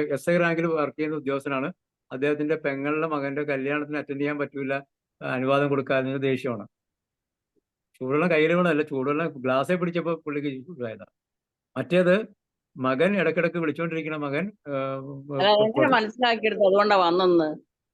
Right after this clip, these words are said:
Speaker 2: അയാൾ
Speaker 1: അല്ല,
Speaker 2: തന്നെ
Speaker 1: അവര്
Speaker 2: പിന്നെ
Speaker 1: പറഞ്ഞു.
Speaker 2: പറഞ്ഞു?
Speaker 1: അല്ല, ചോദിച്ച് പറഞ്ഞു, ചോദിച്ച് പ-, ഇവര് സ്നേഹത്തോടെ ചോദിച്ചപ്പോ പിറ്റേ ദിവസം ഇവര് വെളിപ്പ-,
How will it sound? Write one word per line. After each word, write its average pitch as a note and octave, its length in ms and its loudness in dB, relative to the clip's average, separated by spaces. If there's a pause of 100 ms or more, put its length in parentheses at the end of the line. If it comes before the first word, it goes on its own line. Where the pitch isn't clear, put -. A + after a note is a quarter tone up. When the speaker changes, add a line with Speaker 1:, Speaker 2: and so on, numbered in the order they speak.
(300)
Speaker 2:
അയാൾ F#3+ 140 4
Speaker 1:
അല്ല, G#3 100 6
Speaker 2:
തന്നെ G#3+ 60 8
Speaker 1:
അവര് G#3 160 4
Speaker 2:
പിന്നെ G3+ 180 4
Speaker 1:
പറഞ്ഞു. F3+ 200 2
Speaker 2:
പറഞ്ഞു? - 680 -8
Speaker 1:
അല്ല, G3 120 4
ചോദിച്ച് F#3+ 460 4
പറഞ്ഞു, E3+ 280 2
ചോദിച്ച് D3 500 -2
പ-, F3+ 200 -2 (440)
ഇവര് D#3 280 0 (280)
സ്നേഹത്തോടെ D3 440 0
ചോദിച്ചപ്പോ D#3 420 -2
പിറ്റേ E3+ 240 -2
ദിവസം E3+ 160 0
ഇവര് F3 160 -2
വെളിപ്പ-, E3+ 300 -6